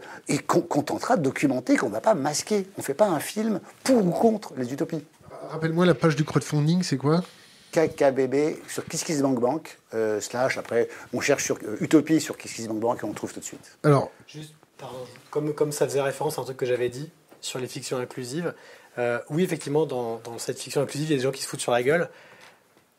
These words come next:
Speaker 3: parce que dans les fictions non inclusives, personne se fout sur la gueule. Enfin, pour le coup, euh, juste pour, pour la blague, hein, j'ai, euh, moi j'ai commencé ma modeste carrière en deux mille six, euh, pour, en suivant le Front National.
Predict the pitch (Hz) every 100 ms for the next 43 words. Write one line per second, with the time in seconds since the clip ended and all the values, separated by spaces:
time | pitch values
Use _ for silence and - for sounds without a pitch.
0 | _ - 120 - 139 127 127 127 123 -
1 | 123 - 143 143 139 135 135 127 135 147
2 | 170 143 143 127 - - 127 123 139 165
3 | 127 117 127 139 143 175 165 127 117 147
4 | - 147 - 139 139 170 165 147 147 120
5 | 117 127 123 117 117 123 131 135 139 131
6 | - 135 127 131 131 131 127 123 135 135
7 | 117 123 123 135 123 117 113 113 113 113
8 | - - - 190 202 - - - - -
9 | - - 127 123 - 139 123 151 156 -
10 | 131 123 135 131 127